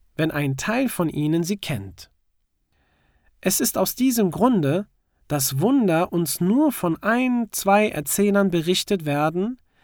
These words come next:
selbst wenn die Tatsache eines solchen Ereignisses mit einer zehnfach höheren Zuverlässigkeit feststeht,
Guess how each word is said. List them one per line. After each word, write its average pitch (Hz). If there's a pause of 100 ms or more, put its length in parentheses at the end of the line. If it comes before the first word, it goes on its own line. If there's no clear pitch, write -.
(120)
selbst 190
wenn 240
die 233
Tatsache -
eines 196
solchen 214
Ereignisses 185
mit 170
einer 180
zehnfach 233
höheren 196
Zuverlässigkeit 151
feststeht, 196